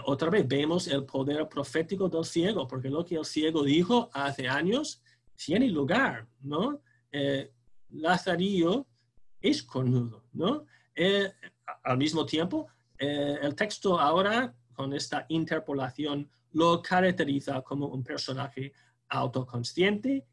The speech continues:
y nos da, eh, introspección psijo-, psicológica, ¿no? Vemos lo que Lazarillo, eh, ahora está pensando, ¿no? Tiene sospechas, eh, tiene una idea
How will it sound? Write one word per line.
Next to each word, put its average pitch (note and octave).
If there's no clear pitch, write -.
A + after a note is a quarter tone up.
y G#3+
nos A3+
da, C4+
eh, E3
introspección F#3+
psijo-, E3
psicológica, B2+
¿no? F3+
Vemos G#3+
lo F3
que D#3+
Lazarillo, C#3+
eh, C3
ahora C3+
está B2+
pensando, A#2+
¿no? B3
Tiene E4
sospechas, -
eh, D#3
tiene E4
una D3+
idea B2